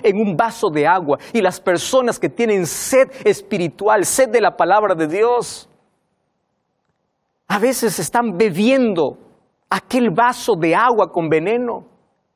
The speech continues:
Muchas personas hoy están bebiendo esa agua con veneno. Muchísimas personas. Muchas personas están mezclando filosofía humana con la palabra de Dios,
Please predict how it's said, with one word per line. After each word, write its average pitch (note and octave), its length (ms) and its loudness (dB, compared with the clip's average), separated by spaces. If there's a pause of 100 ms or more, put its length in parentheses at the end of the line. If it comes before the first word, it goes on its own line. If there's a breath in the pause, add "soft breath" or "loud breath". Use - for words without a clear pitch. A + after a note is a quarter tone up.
(760)
Muchas B3+ 520 2
personas F3 1120 -2 (200)
hoy A3 420 4 (120)
están G#3+ 680 -2
bebiendo E3+ 840 0 (300 soft breath)
esa A#3 460 0
agua F#3+ 420 2
con D3+ 180 -4
veneno. E3+ 500 -6 (1120)
Muchísimas G#3 580 -2
personas. D#3+ 640 -8 (600)
Muchas D4 300 -2
personas C4+ 400 -2
están A#3+ 320 -2
mezclando A#3 640 0
filosofía G#3 560 -2
humana G#3+ 500 0
con F3 120 -2
la D3 140 0
palabra F#3+ 360 0
de G3 120 -2
Dios, A#3 480 -8